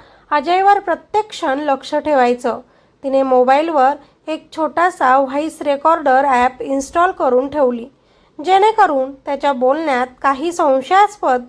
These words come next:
गोष्ट निघाली तर ती तिला नोंदवता येईल. तसंच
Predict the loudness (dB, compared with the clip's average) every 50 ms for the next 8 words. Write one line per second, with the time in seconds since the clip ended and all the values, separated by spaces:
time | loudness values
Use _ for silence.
0 | _ _ _ _ -6 -2 0 0 0 -2 -4 -8 -6 -6 -6 -8 -10 -8 -4 -2
1 | 0 2 2 0 0 -2 -6 -8 -12 _ _ _ _ _ _ -2 0 0 -2 -2
2 | -8 -8 -8 -8 -10 -14 _ _ _ _ -8 -2 0 2 2 2 2 0 0 0
3 | 0 0 0 0 0 0 -2 -2 -2 -4 -6 -8 -12 _ -20 -20 _ _ _ _
4 | -6 -6 -4 0 2 2 2 0 -2 -6